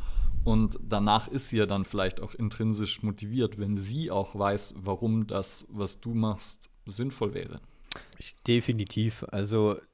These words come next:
Speaker 2: da habe ich jetzt tausende Beispiele, wo einfach Leute bei mir reinschneiden, sagen, „Ja, also ich bin jetzt hier zum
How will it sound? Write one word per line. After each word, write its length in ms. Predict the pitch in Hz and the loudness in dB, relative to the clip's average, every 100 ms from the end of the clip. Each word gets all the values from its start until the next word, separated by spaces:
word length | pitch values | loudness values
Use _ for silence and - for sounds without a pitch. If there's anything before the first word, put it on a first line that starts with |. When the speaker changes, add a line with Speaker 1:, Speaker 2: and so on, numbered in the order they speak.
| - | 4
Speaker 2:
da 240 | 117 127 | 8 10
habe 120 | 131 113 | 10 8
ich 60 | |
jetzt 240 | 110 - - | 0 0 6
tausende 340 | 123 131 117 | 6 6 4
Beispiele, 720 | 107 110 110 - 113 113 104 | 6 6 4 -2 0 0 0
wo 140 | 98 | -2
einfach 420 | 92 101 - 104 - | 0 0 0 -4 -6
Leute 380 | - 98 104 107 | -2 0 2 2
bei 160 | 98 98 | 2 2
mir 140 | 95 | 2
reinschneiden, 680 | 92 95 101 - 101 95 104 - - - | 2 2 2 0 0 0 -2 -8 -20 -8
sagen, 300 | - 104 107 | -2 0 0
„Ja, 340 | 101 107 117 | 0 4 4
also 300 | 131 113 98 | 4 0 -4
ich 140 | 113 - | -4 -2
bin 140 | 120 | 0
jetzt 160 | 113 - | 0 0
hier 180 | 113 | 0
zum 260 | - 98 82 | 0 -4 -4